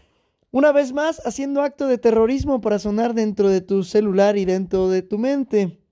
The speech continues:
Estoy entregándote un episodio bastante largo, yo lo sé, pero quiero que entiendas que Geras Podcast es un podcast bastante orgánico. ¿Y a qué me refiero con todo esto?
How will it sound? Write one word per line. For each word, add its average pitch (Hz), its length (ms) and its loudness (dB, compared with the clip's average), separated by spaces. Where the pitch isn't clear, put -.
Estoy 247 280 2
entregándote 247 760 2
un 254 180 -2
episodio 233 500 -2
bastante 214 460 -2
largo, 202 340 2
yo 196 160 2
lo 202 120 0
sé, 196 400 -4
pero 190 220 0
quiero 220 180 2
que 226 100 0
entiendas 220 400 -2
que 190 120 -4
Geras 208 240 0
Podcast 208 520 -4
es 220 80 -8
un 233 160 -4
podcast 214 460 -2
bastante 202 420 -2
orgánico. 190 640 0
¿Y 175 800 2
a 175 80 -8
qué 214 100 -2
me 226 120 0
refiero 202 340 2
con 185 180 -4
todo 180 240 0
esto? 151 320 -6